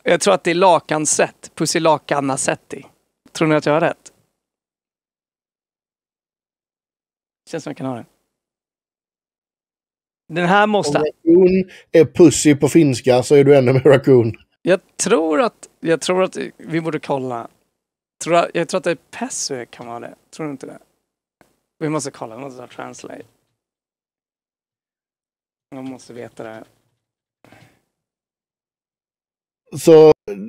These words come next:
Speaker 2: du tolkar det. Menar du då att Jimmys utspel om att han inte kom på Järvaveckan och kakan är där, bara ett mediastunt?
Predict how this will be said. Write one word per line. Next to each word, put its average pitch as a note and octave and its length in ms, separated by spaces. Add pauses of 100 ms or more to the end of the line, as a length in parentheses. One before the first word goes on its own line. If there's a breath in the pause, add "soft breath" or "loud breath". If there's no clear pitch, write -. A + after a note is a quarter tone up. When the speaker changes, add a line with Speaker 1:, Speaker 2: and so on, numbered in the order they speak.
(120)
Speaker 2:
du E3+ 300 (280)
tolkar E3 220
det. C#3 160 (320)
Menar E3+ 240
du E3+ 140
då F3+ 180
att D3 140
Jimmys D#3+ 500
utspel D3 560
om C3+ 120
att C3 140
han C#3 200
inte C3 240
kom C3 240
på C3 80
Järvaveckan B2+ 720
och B2 120
kakan C3+ 400
är C3 60
där, A#2+ 240 (360 soft breath)
bara C#3 240
ett B2 120
mediastunt? C3 800